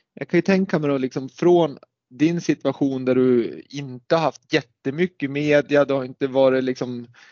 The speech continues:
så uppbokad på det ena och det tredje, och helt plötsligt så är det ju jättemycket media, det är sponsorer som vill ha med det, och det är sådana som mig i en vintersportpodd som vill ha med det och så vidare.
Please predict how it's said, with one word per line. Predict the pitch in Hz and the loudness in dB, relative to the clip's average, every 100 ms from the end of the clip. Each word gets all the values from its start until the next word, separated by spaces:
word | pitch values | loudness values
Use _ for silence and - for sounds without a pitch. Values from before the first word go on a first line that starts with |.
| _ _ | _ _
så | - 139 | -4 0
uppbokad | 147 143 _ 131 131 - 131 120 | 2 0 _ -2 -2 0 0 0
på | 127 123 | 0 2
det | 123 | 2
ena | 120 120 | 2 -2
och | |
det | 120 | -4
tredje, | 123 120 113 120 | 0 2 2 0
och | 78 127 | 0 0
helt | 147 165 - | 2 0 2
plötsligt | 156 131 139 127 | 0 0 -4 -2
så | 139 127 120 | 0 2 0
är | - 117 123 | 0 0 0
det | |
ju | 123 123 120 | 2 0 0
jättemycket | 131 139 _ 131 131 127 | 0 -2 _ -8 -6 -6
media, | 127 160 160 147 147 135 | -2 2 2 4 2 2
det | |
är | 127 | 0
sponsorer | - 123 113 151 165 151 | -4 -8 -2 0 2 0
som | - 147 | -4 -6
vill | 139 | 0
ha | 147 | 0
med | 139 143 139 139 | 2 2 2 2
det, | 139 | 0
och | 113 123 | 0 2
det | 127 | 2
är | 123 | 2
sådana | 135 123 117 | 0 -2 -6
som | 120 117 | -8 0
mig | 135 147 135 | 4 4 4
i | 127 | 4
en | 123 | 2
vintersportpodd | 123 117 107 - 113 - 160 170 | 0 0 -6 -4 -4 2 2 2
som | - 143 | -2 -4
vill | 143 | 0
ha | 143 | 0
med | 143 139 139 | 2 2 2
det | 135 | 0
och | 123 | -2
så | 131 | -4
vidare. | 123 127 | 2 2